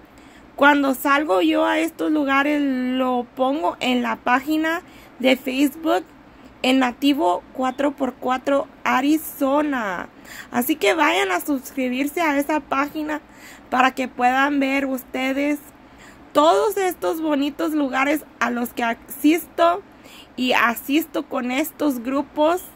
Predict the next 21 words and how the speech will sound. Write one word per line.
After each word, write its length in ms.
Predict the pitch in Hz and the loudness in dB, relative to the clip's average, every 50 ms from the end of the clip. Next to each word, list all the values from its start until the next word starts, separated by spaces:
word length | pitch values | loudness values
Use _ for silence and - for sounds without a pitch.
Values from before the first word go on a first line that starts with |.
| - - - - - - - - - - - - 226 | -20 -20 -20 -20 -20 -20 -20 -20 -20 -16 -14 -12 -2
La 220 | - 285 285 277 277 | 2 2 2 4 2
verdad, 380 | 277 269 262 254 277 311 359 | 0 -2 -2 0 2 2 2
yo 200 | 330 302 320 339 359 | 2 2 2 0 -2
soy 160 | - 403 415 415 440 440 | 0 0 0 0 0 -2
mujer, 440 | 427 - 381 370 370 381 392 392 - | -2 -2 0 0 2 2 0 -2 -4
pero 220 | - 294 294 285 254 | -4 -2 -2 -2 -4
pues 360 | - - 247 247 247 254 240 - | -4 -6 -4 -4 -4 -4 -6 -4
a 140 | - - | -4 -2
mí 180 | 240 247 262 285 | -2 -2 0 0
me 140 | 294 302 320 | 0 0 0
encanta, 880 | 330 330 311 - - - - 294 302 311 330 339 320 - 370 370 403 392 - - - - - - - - | 0 -2 -4 -6 -8 -6 -2 0 2 2 2 0 -2 -2 -2 -2 -2 -4 -8 -18 -20 -20 -20 -20 -8 -2
me 160 | 254 262 269 | 0 2 2
encanta 520 | 262 262 254 - - 262 285 285 - 330 | 2 0 0 0 0 0 0 2 0 0
de 120 | 320 294 277 | 0 0 0
todo 500 | 277 - 254 269 277 277 285 302 285 - | -2 -4 -2 -2 0 2 2 0 0 -2
corazón 580 | - 285 262 247 226 - - - 247 254 254 | -2 0 0 0 -2 -4 -4 -4 -2 -2 -2
el 120 | 262 262 - | -2 -4 -4
off-road. 720 | - - 233 240 - - 233 220 208 208 208 196 208 226 226 - - - - - - - - - - - - - - - - - - - - - _ - - - - - - - - - - - - - - - - - - - - | -2 -2 -2 -4 -4 -6 -6 -4 -2 -2 -2 -4 -6 -10 -12 -14 -20 -20 -20 -20 -20 -20 -20 -20 -20 -20 -20 -20 -20 -20 -20 -20 -20 -20 -20 -20 _ -20 -20 -20 -20 -20 -20 -20 -20 -20 -20 -20 -20 -20 -20 -20 -20 -20 -16 -4 0
Plebes, 440 | 294 302 311 349 392 403 392 320 254 | 2 2 4 4 4 2 2 2 2
yo 180 | 285 294 320 | 0 2 2
en 80 | 381 440 | 2 0